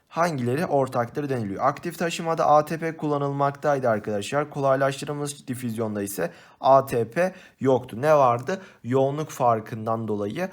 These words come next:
bir madde alışverişi söz konusuydu. İlk öncülümüze bakacak olursak taşınım sırasında A T P harcanımı sadece aktif taşıma için geçerli. Bir olan şıklarımızı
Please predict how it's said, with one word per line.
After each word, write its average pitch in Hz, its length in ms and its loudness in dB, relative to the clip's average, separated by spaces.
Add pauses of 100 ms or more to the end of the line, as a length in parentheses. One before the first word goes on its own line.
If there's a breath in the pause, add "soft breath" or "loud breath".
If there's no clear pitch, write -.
(260 loud breath)
bir 139 120 0
madde 127 340 -2
alışverişi 110 580 -4
söz 127 280 -6
konusuydu. 104 580 -8 (440 loud breath)
İlk 180 240 -2
öncülümüze 156 540 0
bakacak 151 460 -2
olursak 117 540 -4
taşınım 156 360 -6
sırasında 139 400 -4
A 135 220 4
T 143 160 -4
P 151 80 -2
harcanımı 127 560 0
sadece 147 540 0
aktif 143 340 -2
taşıma 113 340 -4
için 101 240 -8
geçerli. 104 560 -4 (300 loud breath)
Bir 143 100 0
olan 143 240 6
şıklarımızı 120 760 -2